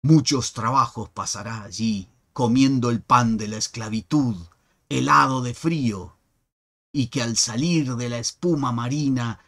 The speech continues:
vomite muchas algas y castañetee los dientes por el rigor del clima,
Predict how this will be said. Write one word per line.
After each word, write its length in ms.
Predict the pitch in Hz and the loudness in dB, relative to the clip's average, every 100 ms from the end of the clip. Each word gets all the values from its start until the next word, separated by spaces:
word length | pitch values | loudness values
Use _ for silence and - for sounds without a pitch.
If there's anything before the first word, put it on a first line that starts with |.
| _ - | _ -6
vomite 600 | 113 151 185 202 - 170 | 0 2 4 2 -2 -4
muchas 480 | 170 196 - 160 - | -2 0 0 0 2
algas 680 | 208 180 143 120 107 - - | 2 0 -4 -6 -8 -10 -6
y 140 | 147 | -6
castañetee 1160 | - 139 - - 123 123 120 - 170 143 120 113 | -2 -2 -2 -2 0 2 0 -2 -2 -2 -4 -4
los 300 | 120 120 104 | -6 -8 -6
dientes 800 | 120 170 147 117 113 104 104 - | -2 0 -2 -6 -8 -12 -10 -12
por 280 | - 127 123 | -10 -8 -6
el 200 | 123 120 | -6 -2
rigor 520 | 135 135 165 160 151 | 0 2 4 4 2
del 240 | 147 143 | 0 0
clima, 580 | - 214 202 143 110 90 | 0 0 2 2 0 -2